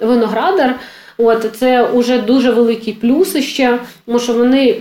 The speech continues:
коли запустяться, розгрузять, е, і сам масив Виноградар, і навіть трохи розвантажать станції Святошин, Нивки, тому що от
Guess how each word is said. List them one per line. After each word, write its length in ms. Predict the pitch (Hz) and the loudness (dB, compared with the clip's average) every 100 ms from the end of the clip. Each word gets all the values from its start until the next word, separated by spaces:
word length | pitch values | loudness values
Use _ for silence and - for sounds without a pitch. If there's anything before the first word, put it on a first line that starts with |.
| - | -2
коли 200 | 226 233 | 0 2
запустяться, 600 | 233 240 277 254 240 220 | 0 -2 -4 -2 -2 0
розгрузять, 680 | 226 226 247 277 233 196 - - _ - | 0 0 0 0 2 0 -2 -16 _ -10
е, 340 | 208 196 196 - | -4 0 -2 -2
і 140 | 247 | -2
сам 280 | - 240 226 | -2 -4 -2
масив 320 | 226 - 339 294 | -4 -4 -6 -2
Виноградар, 680 | 285 262 262 254 226 214 - - - - | 0 2 2 0 0 -2 -4 -18 -12 -2
і 80 | |
навіть 360 | 240 294 294 294 | 0 2 0 0
трохи 380 | 262 262 262 226 | 0 0 2 2
розвантажать 760 | 220 240 233 233 247 269 233 220 | 2 0 0 -2 -2 0 0 -2
станції 720 | - 247 247 - 240 233 226 - - _ | -4 -2 -2 -2 0 0 -2 -14 -20 _
Святошин, 800 | - 233 233 302 302 - 240 233 | -2 -2 0 0 0 0 0 2
Нивки, 380 | 262 302 294 247 | 2 2 0 -2
тому 240 | 240 233 | 0 0
що 140 | 247 240 | 0 0
от 180 | 226 | 0